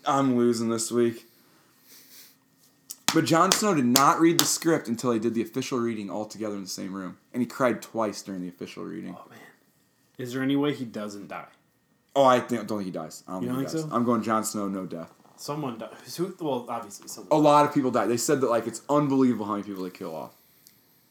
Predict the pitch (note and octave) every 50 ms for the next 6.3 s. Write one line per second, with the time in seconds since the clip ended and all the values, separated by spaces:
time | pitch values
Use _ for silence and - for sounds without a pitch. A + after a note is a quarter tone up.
0 | _ _ _ - C#3+ C#3 C3+ - - - - D3 D3+ D3 D3 C#3 C3 B2+ G#2 A2
1 | A#2+ A#2 A#2 - - - G#2 G2+ G2 F#2+ F2+ D#2 - - - - - _ _ _
2 | _ _ _ _ _ - - _ _ _ _ _ _ _ _ _ _ _ _ _
3 | _ _ _ _ - G2+ G2 G#2+ G#2 G2+ G2+ G2 F#2 F2 D#2 D#2+ - - _ _
4 | - G#2+ G2+ - - - F#2+ G2+ G#2+ A2 A2 _ _ _ _ _ _ _ _ _
5 | _ _ _ _ _ _ _ A2+ B2 C3+ C3 A2+ - - - - C3+ C3+ C3 C3
6 | C3 B2+ B2 A#2+ B2